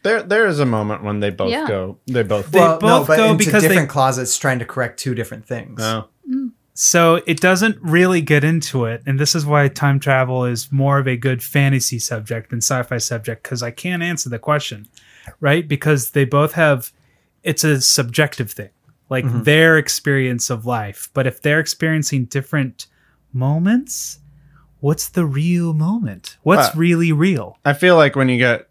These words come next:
Speaker 1: that, that's a question that's more, uh, left for other time travel movies. This one's
Speaker 4: Yeah.
Speaker 1: this one is the movie of I have control Z at any time.
Speaker 3: Yeah.
Speaker 4: Yeah.
Speaker 1: And I'm
Speaker 4: Mm-hmm.
Speaker 1: gonna use it. And, and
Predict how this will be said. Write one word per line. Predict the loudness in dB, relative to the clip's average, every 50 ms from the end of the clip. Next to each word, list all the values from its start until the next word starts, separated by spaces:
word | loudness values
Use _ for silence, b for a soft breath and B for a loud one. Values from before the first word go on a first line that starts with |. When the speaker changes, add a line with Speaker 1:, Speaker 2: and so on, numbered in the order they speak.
| _ _ _ -6 -2
Speaker 1:
that, | 0 0 0 0 0
that's | 0 0 0 0 -4
a | -6
question | -4 -2 -2 -2 -2 -4 -6 -4 -4
that's | -4 -4 -6 -6 -4
more, | -4 -2 -2 -2 -4 -4 -6 -10 _ _ _ _ _ _ _
uh, | -6 -4 -4 -4 -4 -6 -8 -12 -16 -20 _ _ _ _ _ -8
left | -4 -2 0 -2 -2 -4 -8 -16
for | -16 -14 -10 -8 -6 -6 -6 -6 -6 -8 -10 -12 _ -6
other | -4 -4 -2 -2 -4 -6
time | -4 -4 -4 -4 -4 -4 -6
travel | -6 -6 -6 -8 -10
movies. | -12 -12 -12 -12 -10 -6
This | -4 -2 -2 0
one's | 0 0 0 0
Speaker 4:
Yeah. | 0 -2 -4 B B B B B B B
Speaker 1:
this | 0 2 2 2
one | 2 4 4
is | 4 4 4 2
the | 2 2
movie | 2 4 4 4 4 4 4 2 2 2 2 0
of | 0 -2 -2 -4 -4 -6 -8 -10 -6
I | -2 0 0 0 0
have | 0 -2 -2 0 0 0 -2 -4 -6 -10 -14
control | -14 -10 -10 -8 -6 -4 -2 -2 0 0 -2
Z | -4 -6 -6 -8 -8 -10 -12 -16 -18 _ _ _ _ _ _ _ -6
at | -4 -4
any | -2 -2 -2 -2 -4
time. | -4 -6 -6 -6 -8 -8 -12 -16 -18 -18 -14 _ -4
Speaker 3:
Yeah. | -2 0 2
Speaker 4:
Yeah. | 2 2 0 -2 -6 _ _ _ -6
Speaker 1:
And | -2 0 0 0
I'm | 0 0
Speaker 4:
Mm-hmm. | 0
Speaker 1:
gonna | -2 -2 -4
use | -4 -4 -6 -8 -8 -10
it. | -12 -10 -6
And, | -4 -4 -4 -4 -4 -4
and | -2 -2 0 -2 -4 -6 -10